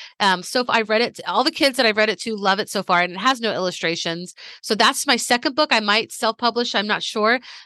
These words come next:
but I do want to make a sequel to the I'm Sorry story. So I'm, um, that's in my head right now. I, I'm, what I do, and I write for other people as well. I'm blogging all the time. You can find me at every, on every social media at M J McCallie Writes.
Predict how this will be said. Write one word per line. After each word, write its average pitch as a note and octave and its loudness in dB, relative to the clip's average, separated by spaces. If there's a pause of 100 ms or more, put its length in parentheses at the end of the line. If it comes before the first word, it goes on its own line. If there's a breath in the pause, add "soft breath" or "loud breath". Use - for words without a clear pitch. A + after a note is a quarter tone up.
but A3 4
I A3 4
do C4+ 0
want A#3+ 0
to A#3+ -4
make G#3 0
a G#3 -8
sequel G#3+ 2
to G3+ 0
the F#3 2
I'm F#3+ 0
Sorry F#3+ 2
story. C4+ 0
So G3+ 0
I'm, F#3 0
um, F#3 -4 (260 loud breath)
that's A3+ 2
in A#3 0
my G3 2
head G3+ 0
right G#3+ 2
now. G#3+ 4
I, F3 2
I'm, F#3 -2 (140)
what G3 -2
I G3+ 2
do, G3 0
and G3+ 2
I - 4
write B3+ 4
for C#4 -2
other A3+ 0
people G#3 -4
as G3 -2
well. G3+ 4
I'm F#3 4
blogging G3 2
all F#3 2
the E3+ -4
time. G#3+ 0 (300 loud breath)
You A#3 -8
can A3+ -2
find G3+ 2
me G3 2
at E3 4
every, G#3 -2
on F#3+ 0
every G3+ -2
social G3 0
media F#3 2
at - -2
M F#3 -2
J F#3 2
McCallie E3 2
Writes. F#3 0